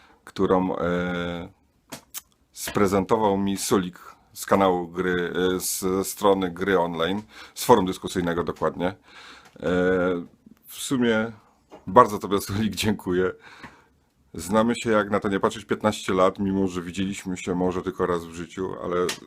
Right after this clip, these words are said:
naprawdę bardzo tobie dziękuję za prezent, który od ciebie otrzymałem. Jest to niesamowity prezent. E,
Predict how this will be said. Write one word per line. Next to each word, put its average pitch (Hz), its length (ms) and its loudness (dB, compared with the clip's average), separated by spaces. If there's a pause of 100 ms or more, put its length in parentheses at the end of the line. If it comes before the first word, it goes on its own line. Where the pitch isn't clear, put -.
(400)
naprawdę 92 380 0
bardzo 98 220 2
tobie 90 180 -4
dziękuję 92 360 -2
za 85 140 0
prezent, 85 340 -2
który 82 260 -4
od 82 120 -4
ciebie 85 220 -4
otrzymałem. 87 600 -2
Jest 92 320 -6
to 101 80 -2
niesamowity 101 580 0
prezent. 95 420 0 (960)
E, - 60 0